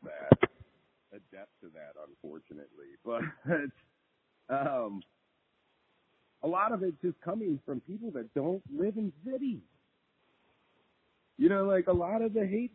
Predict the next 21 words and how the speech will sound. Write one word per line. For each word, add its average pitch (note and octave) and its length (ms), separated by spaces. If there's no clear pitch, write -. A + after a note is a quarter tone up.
just F#3 160
came F3 360
from F#3 300
outside F3+ 380
Circleville, F3 680
Ohio. D#3 720
You B2 80
know, C3 240
it's - 320
three B2 280
hours D3 440
away A#2 460
outside A#2 440
of A2 140
Columbus. A2 520
And E2 100
like C#3 160
I D#3 120
said, D#3+ 160
all C#3+ 280
these C#3 120